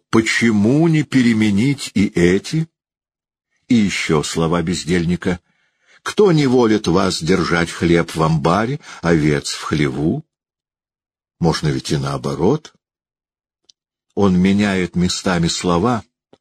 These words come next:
Он не знает, что слова — это не всё, что существует на свете. Ему не понять, что человек живёт, а чтобы жить, ему нужен дом. Заслушавшись бездельников, люди теряют из вида дом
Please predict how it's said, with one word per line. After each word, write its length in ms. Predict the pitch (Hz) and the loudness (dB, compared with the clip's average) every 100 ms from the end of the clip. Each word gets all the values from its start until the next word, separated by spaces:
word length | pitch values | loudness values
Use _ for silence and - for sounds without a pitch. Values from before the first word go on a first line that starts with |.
| _ _ _ _ _ _ _ - | _ _ _ _ _ _ _ -2
Он 240 | 98 95 | 2 4
не 120 | 98 | 2
знает, 460 | 90 95 107 92 85 | 0 0 0 -2 -4
что 300 | - - 87 | -4 -2 -2
слова — 540 | - 90 87 95 104 - | -2 -2 0 0 -2 -2
это 280 | 104 95 104 | -2 0 -2
не 140 | 98 | -2
всё, 420 | - - - 98 | -2 -4 0 0
что 300 | 117 - 113 | 0 -4 -4
существует 960 | 107 - 110 - 113 - - 95 85 78 | -2 -2 -2 -2 -6 -6 -4 0 0 -2
на 140 | 87 | -4
свете. 480 | 82 - 73 - - - - - - | -4 -4 -6 -6 -14 -20 -20 -20 -4
Ему 260 | 85 92 | 0 2
не 120 | 104 104 | 2 2
понять, 460 | 120 107 110 90 | 0 2 0 -2
что 240 | - - 85 | -4 -4 -2
человек 580 | - 85 82 98 90 | 0 2 2 2 0
живёт, 840 | 76 80 92 113 117 - - - _ _ _ _ _ _ _ _ | -2 0 2 2 2 -2 -14 -18 _ _ _ _ _ _ _ _
а 100 | - | -6
чтобы 380 | 80 - 92 95 | -4 0 2 2
жить, 320 | 85 120 123 | 2 0 0
ему 220 | 104 98 98 | 0 2 2
нужен 420 | 113 107 98 76 | 0 0 -2 0
дом. 280 | 127 90 67 _ _ _ _ _ _ _ _ _ _ _ | 0 0 -4 _ _ _ _ _ _ _ _ _ _ _
Заслушавшись 1040 | - 80 82 - 87 - - 92 - 85 71 | -8 -2 -2 -2 0 0 -2 -4 -2 -2 -2
бездельников, 880 | 76 69 69 101 139 131 - 90 | -4 -4 0 0 0 -4 -4 -4
люди 260 | 80 104 107 | 0 2 2
теряют 520 | 107 92 107 117 113 | 0 0 2 0 0
из 180 | 107 85 | -2 -2
вида 360 | 85 113 147 95 | 0 0 0 0
дом 380 | 90 139 156 | 2 2 0